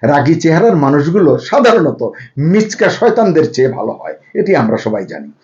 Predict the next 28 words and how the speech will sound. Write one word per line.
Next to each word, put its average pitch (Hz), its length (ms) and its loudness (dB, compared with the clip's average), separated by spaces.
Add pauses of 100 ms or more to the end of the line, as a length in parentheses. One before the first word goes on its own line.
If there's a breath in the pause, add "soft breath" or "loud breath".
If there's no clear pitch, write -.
(440 soft breath)
তার 160 220 0
অভিযোগটা 196 420 2
কি? 262 240 0
অভিযোগটা 240 500 2
হলো 151 280 2 (340 loud breath)
ডিজিএফআই 220 880 2
একটা 143 400 -2
রাজনৈতিক 143 520 0
দলের 127 220 4
সঙ্গে 135 400 -2 (400 loud breath)
আরেকটা 269 460 2
রাজনৈতিক 143 560 0
দলের, 120 400 0 (380 soft breath)
একটা 175 360 2
রাজনৈতিক 160 560 0
নেতার 151 320 0
সঙ্গে 113 420 -4 (360 loud breath)
আরেকটা 226 460 2
দলকে 151 460 2
বা, 147 180 2 (320)
আহ, 135 80 0
আরেকটা 147 540 0
নেতাকে 165 520 0 (300 loud breath)
কিভাবে 247 380 2
মুখোমুখি 240 500 2
দাঁড় 156 260 2
করিয়ে 143 340 0
দেয়, 107 320 -2